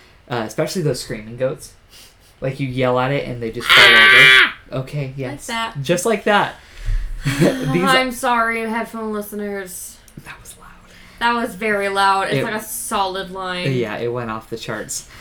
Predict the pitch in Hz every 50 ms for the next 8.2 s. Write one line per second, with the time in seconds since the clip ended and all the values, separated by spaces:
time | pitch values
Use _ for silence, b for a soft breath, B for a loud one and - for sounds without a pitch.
0 | B B B B - 139 143 139 131 127 135 170 180 165 - 143 151 156 151 151
1 | - 143 135 135 131 131 139 139 - - - 131 123 120 120 - 135 143 143 143
2 | - - - 151 151 143 156 156 - - - - 139 139 131 - 135 123 - 127
3 | 120 127 120 120 123 120 - - 165 160 156 - 120 123 135 - - - 131 123
4 | 120 - - 139 135 135 143 160 131 135 131 - 156 143 135 123 120 120 - -
5 | - 185 180 - - 127 117 - 117 123 139 B B B B B _ - 120 120
6 | - - 123 117 117 117 113 - - 135 131 - 143 135 135 - - 117 - -
7 | 117 117 117 120 120 117 113 110 113 107 107 101 101 101 113 110 107 85 - -
8 | - - -